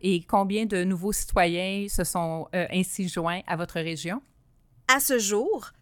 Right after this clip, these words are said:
Speaker 2: on a reçu plus de quatre-vingts offres d'emploi. Je pense que nous en sommes à environ quatre-vingt-quatre pour être exact. Ça représente une augmentation potentielle de la population de plus de deux cent cinquante personnes.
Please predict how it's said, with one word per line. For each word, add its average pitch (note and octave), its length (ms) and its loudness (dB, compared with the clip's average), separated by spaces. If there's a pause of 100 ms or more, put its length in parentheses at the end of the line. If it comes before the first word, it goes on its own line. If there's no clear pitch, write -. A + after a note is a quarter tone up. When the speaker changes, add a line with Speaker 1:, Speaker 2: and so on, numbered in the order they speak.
(400)
Speaker 2:
on A#3+ 160 6
a C4+ 60 6
reçu - 300 4
plus D4+ 160 -2
de A3 120 6
quatre-vingts C4+ 960 2
offres A#3 340 0
d'emploi. F#3+ 520 -2 (920)
Je - 120 0
pense F#4+ 260 4
que D4 100 2
nous G#3+ 220 2
en G#3 120 6
sommes D4+ 300 4
à A3+ 100 6
environ G3+ 600 2 (160)
quatre-vingt-quatre A#3+ 840 0
pour F#3 140 -4
être F#3 200 -4
exact. F#3 540 -4 (1000)
Ça D4 140 6
représente F4 500 4
une C4 140 2
augmentation A#3+ 600 4
potentielle A#3+ 640 2
de A3 80 2
la G3+ 60 2
population G#3+ 600 0
de A3+ 120 2
plus B3+ 180 -4
de A#3 100 4
deux G#3 260 2
cent F4 220 2
cinquante C4+ 400 0
personnes. A#3 580 0